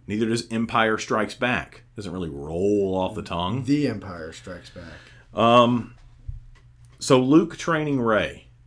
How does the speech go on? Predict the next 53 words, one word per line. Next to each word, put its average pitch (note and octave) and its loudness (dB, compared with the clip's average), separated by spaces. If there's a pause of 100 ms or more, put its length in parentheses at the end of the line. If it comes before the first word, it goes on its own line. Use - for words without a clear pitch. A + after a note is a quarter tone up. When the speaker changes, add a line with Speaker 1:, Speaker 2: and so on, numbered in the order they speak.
(280)
Speaker 2:
It - -20
does E2 -18
roll E2 -16
off D#2+ -20
the D#2+ -20
tongue. F2+ -20
The F2 -20 (100)
Speaker 1:
Uh, C3 -6
Speaker 2:
Empire A#2+ -8
Speaker 1:
can F3+ -6
we F#3+ -2
Speaker 2:
Strikes F#3 -2
Speaker 1:
move F3+ 0
Speaker 2:
Back. D3+ 2
Speaker 1:
on? C3+ 2
All B2 0
right, A2 2
pass C3+ 0
the A#2 -2
name. D2 -4 (340)
Fine C3+ 4
name. F#2 4 (560)
You A#2+ -2
know A#2+ 2
why? C3 2 (260)
Because A#2 0
Speaker 2:
Why? A2+ 0
Speaker 1:
it A2 0
reminds A#2 2
you B2 4
of G#2+ 0
episode B2 0
one. G2 -4
It F#2+ -8
ties A#2 0
in B2 0
prequels A#2+ 2
Speaker 2:
Yeah, F#2 0
Speaker 1:
right A2+ 4
Speaker 2:
yeah. C#3 -8
Speaker 1:
there, F2+ 0 (360)
and A2+ 0
it's G#2+ -2
one A2+ 0
of A2 0
the A2 2
best A2 0
scenes G2 -4
in F#2+ -6
all F2+ -2
of D#2+ -8
Star D2+ -6
Wars, C2 -12